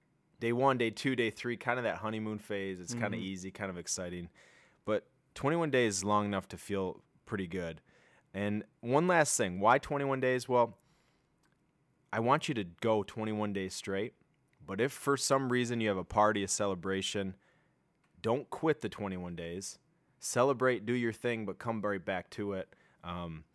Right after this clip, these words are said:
Speaker 1: that's why we, we chose
Speaker 2: Mm-hmm.
Speaker 1: twenty-one days. You're gonna have the Target to Table cookbook as a, as a resource. Uh,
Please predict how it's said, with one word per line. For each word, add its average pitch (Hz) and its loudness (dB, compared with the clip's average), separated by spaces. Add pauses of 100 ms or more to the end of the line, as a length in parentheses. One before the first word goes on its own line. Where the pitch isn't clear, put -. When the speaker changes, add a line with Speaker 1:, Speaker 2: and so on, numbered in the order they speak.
(240)
Speaker 1:
that's 104 -2
why 95 2
we, 90 -4 (120)
we 95 -12
chose 85 -10
Speaker 2:
Mm-hmm. 101 -12
Speaker 1:
twenty-one 76 -14
days. - -20 (1500)
You're 131 0
gonna 139 8
have 139 8
the 123 4
Target 135 6
to 120 -4
Table 127 4
cookbook 131 4
as 110 2
a, 101 0
as 101 -2
a 98 -6
resource. 113 -2 (800)
Uh, 92 -4